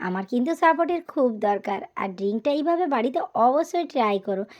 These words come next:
আর আমলার সিজন কিন্তু বিভিন্ন রকম প্রকারে আমলাকে স্টোর করতেই হবে, তাই না?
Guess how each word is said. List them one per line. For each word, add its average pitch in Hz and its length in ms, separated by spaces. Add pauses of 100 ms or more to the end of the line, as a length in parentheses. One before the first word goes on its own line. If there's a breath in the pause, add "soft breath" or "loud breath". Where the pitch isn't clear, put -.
(200 loud breath)
আর 185 140
আমলার 208 420
সিজন 339 320
কিন্তু 311 320
বিভিন্ন 254 520
রকম 330 300 (360 loud breath)
প্রকারে 311 400
আমলাকে 269 480
স্টোর 233 320
করতেই 254 520
হবে, 208 360
তাই 214 240
না? 359 160